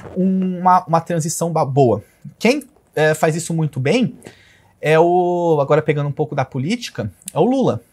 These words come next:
né? Porque o Lula, se você for ver a história dele, ele vem tentando ser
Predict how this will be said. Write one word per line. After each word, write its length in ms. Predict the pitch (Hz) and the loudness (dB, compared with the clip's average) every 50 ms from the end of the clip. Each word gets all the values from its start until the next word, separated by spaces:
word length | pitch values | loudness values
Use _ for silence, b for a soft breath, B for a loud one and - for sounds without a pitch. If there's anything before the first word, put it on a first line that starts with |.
| _ - | _ -8
né? 180 | 123 120 120 123 - | -4 -4 -4 -4 -4
Porque 240 | 143 143 139 - 220 | -6 -6 0 2 2
o 60 | 220 | 2
Lula, 420 | 196 208 254 285 247 131 - - b b b b b | 4 2 4 6 6 6 4 2 b b b b b
se 100 | - 156 | 0 2
você 100 | 240 247 | 2 4
for 160 | 247 240 190 | 4 2 2
ver 100 | 180 180 | 2 -2
a 40 | 175 | -4
história 320 | 170 - - - 185 160 | -2 0 2 2 2 2
dele, 340 | 123 151 202 220 151 120 - B B B B B B B 147 131 B _ | 2 2 0 0 0 -4 -6 B B B B B B B -20 -20 B _
ele 160 | - 160 175 | 0 0 0
vem 180 | 170 190 214 233 | 2 2 -2 0
tentando 540 | 233 240 226 208 - - 185 208 220 208 196 | 0 0 0 0 0 0 0 0 0 0 -2
ser 440 | - - 180 170 170 156 151 - | -2 0 0 2 2 2 0 -2